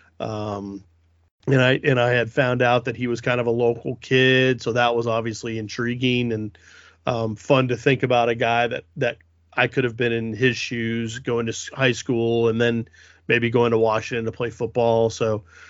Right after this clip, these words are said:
um, those are just a few of the names that I think really stood out really, really early on in the, in the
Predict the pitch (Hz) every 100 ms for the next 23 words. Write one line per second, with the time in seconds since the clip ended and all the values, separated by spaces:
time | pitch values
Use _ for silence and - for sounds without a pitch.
0 | - _ - 127 117 113 127 208 220 196
1 | 175 143 139 - 123 123 117 117 110 113
2 | 120 113 110 113 117 110 110 - 117 110
3 | 110 - 302 139 135 139 131 120 117 117
4 | 113 117 113 110 107 107 107 107 113 127
5 | 110 110